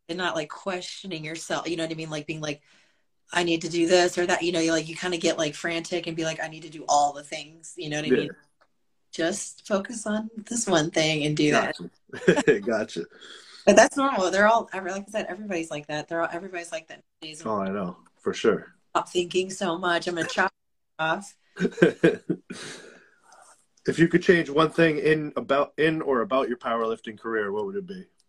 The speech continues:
Speaker 1: <coughs> Um, like, I, there, I mean, there's a million things I could say. You know, I wish I would have stayed in it to benched,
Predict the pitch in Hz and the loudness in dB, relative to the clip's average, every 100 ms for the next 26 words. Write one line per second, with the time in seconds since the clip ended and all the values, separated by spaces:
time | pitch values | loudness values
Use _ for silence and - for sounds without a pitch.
0 | _ _ - - 196 - - - _ _ | _ _ 4 4 -4 -8 -14 -20 _ _
1 | _ _ _ _ _ _ _ _ _ _ | _ _ _ _ _ _ _ _ _ _
2 | - 170 165 170 165 165 165 160 170 _ | -12 -8 -8 -6 -8 -8 -8 -10 -16 _
3 | _ _ _ _ _ 127 131 - 185 185 | _ _ _ _ _ -4 -4 -2 -2 -2
4 | - 87 101 - _ - _ _ _ _ | -6 -16 -16 -16 _ -20 _ _ _ _
5 | _ _ 185 226 - 175 196 196 165 202 | _ _ -4 -4 -2 0 2 2 -2 -4
6 | 196 160 190 202 202 202 185 175 165 - | -4 -4 2 4 4 0 0 0 -2 0
7 | 175 170 165 160 170 156 165 165 165 165 | 0 2 0 -2 -4 -2 -4 -2 -2 -2
8 | 160 - - _ - 165 160 165 165 151 | -6 -12 -20 _ -4 -2 0 0 0 -2
9 | - 180 160 156 151 151 - _ _ _ | -2 0 2 0 0 -2 -6 _ _ _
10 | 165 165 160 - - - | 4 4 0 -8 -8 -12